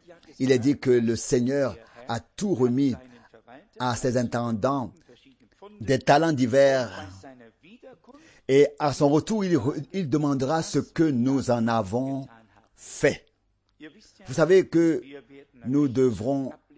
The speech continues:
rendre des comptes, et Jacques écrit à combien plus forte raison nous qui enseignons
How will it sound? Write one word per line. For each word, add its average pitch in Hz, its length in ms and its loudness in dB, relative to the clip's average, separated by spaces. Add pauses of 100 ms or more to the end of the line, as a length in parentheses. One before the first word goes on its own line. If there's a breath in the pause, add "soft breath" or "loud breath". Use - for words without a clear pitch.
(160)
rendre 117 520 -4
des 107 160 -4
comptes, 127 460 -6 (160)
et 120 220 -4
Jacques 131 380 -6
écrit 131 480 -4 (520)
à 120 260 -4 (140)
combien 139 360 -2
plus 127 180 -6
forte 131 380 -4
raison 117 420 -2
nous 117 400 -2 (420 soft breath)
qui 131 300 0 (460)
enseignons 156 680 0